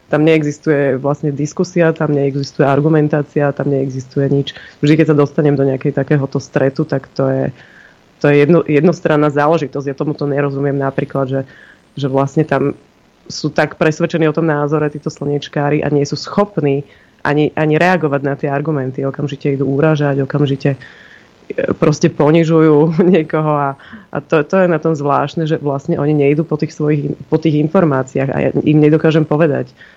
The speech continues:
že ako vlastne my dochádzame k tým informáciám a oni majú pocit, že to sú všetko nejaké konšpirácie, tak je, je to akože dosť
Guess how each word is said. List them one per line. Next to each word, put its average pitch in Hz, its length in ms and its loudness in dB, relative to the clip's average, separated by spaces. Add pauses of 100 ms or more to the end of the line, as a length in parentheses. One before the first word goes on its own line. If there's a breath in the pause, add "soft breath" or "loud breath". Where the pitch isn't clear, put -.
(180 loud breath)
že 139 160 -6
ako 139 580 -4 (400 soft breath)
vlastne 147 460 -2
my 160 320 2
dochádzame 170 520 2
k 185 120 -6
tým 202 160 4
informáciám 170 680 0
a 165 120 0
oni 156 140 -2
majú 156 200 -2
pocit, 151 400 -6
že 147 220 -4 (600 loud breath)
to 151 120 -4
sú 151 220 -4
všetko 147 400 -2
nejaké 147 240 2
konšpirácie, 147 760 -2
tak 143 200 -4
je, 147 140 -2
je 147 200 -2
to 151 140 -4
akože 151 280 0
dosť 156 420 -2